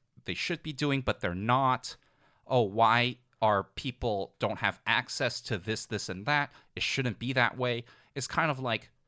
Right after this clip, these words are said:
if, uh, if you are, like, this really idealistic person, but now you are in a position where you could do all these things,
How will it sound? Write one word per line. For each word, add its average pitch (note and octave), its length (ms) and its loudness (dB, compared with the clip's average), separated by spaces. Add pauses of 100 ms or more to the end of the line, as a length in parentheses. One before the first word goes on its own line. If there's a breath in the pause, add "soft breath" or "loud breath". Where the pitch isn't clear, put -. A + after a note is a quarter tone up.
(520)
if, B2 240 0 (100)
uh, A2 320 2
if B2+ 220 -2
you B2 200 -2
are, G#2+ 280 4
like, G2+ 300 0
this - 360 -6 (520)
really D3 340 -2
idealistic A2+ 680 0
person, G#2+ 420 -2
but G#2+ 140 -4
now A#2 220 2
you A2+ 180 0
are G2 100 4
in G#2+ 160 -4
a G#2 60 -6
position G#2 480 -6
where G#2 100 -4
you F#2 120 -6
could F#2+ 220 -8
do E3 160 -2
all C3 140 2
these F#2 200 -6
things, F#2+ 280 -8